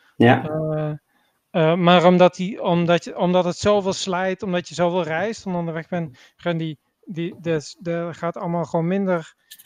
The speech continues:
Speaker 2: er gaat minder, eh, lang mee, <laughs> merk ik.
Speaker 1: Ja.
Speaker 2: Op een gegeven moment waren die schoenen echt zo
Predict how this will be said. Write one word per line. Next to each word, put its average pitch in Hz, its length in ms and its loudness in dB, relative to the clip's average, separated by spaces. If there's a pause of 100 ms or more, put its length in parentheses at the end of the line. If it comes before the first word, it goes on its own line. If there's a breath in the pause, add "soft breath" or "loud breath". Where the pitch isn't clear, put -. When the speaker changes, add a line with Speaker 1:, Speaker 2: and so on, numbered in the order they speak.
Speaker 2:
er 147 120 -10
gaat 160 220 -2
minder, 208 400 2
eh, 185 480 4
lang 175 260 2
mee, 135 280 -2 (140)
<laughs> - 200 2
merk 147 100 -2
ik. 139 120 -6
Speaker 1:
Ja. 107 140 6
Speaker 2:
Op - 600 -14
een - 0 -
gegeven 165 180 -2
moment 170 180 0
waren 175 200 0
die 165 80 -4
schoenen 180 320 -6
echt 175 120 -4
zo 180 340 0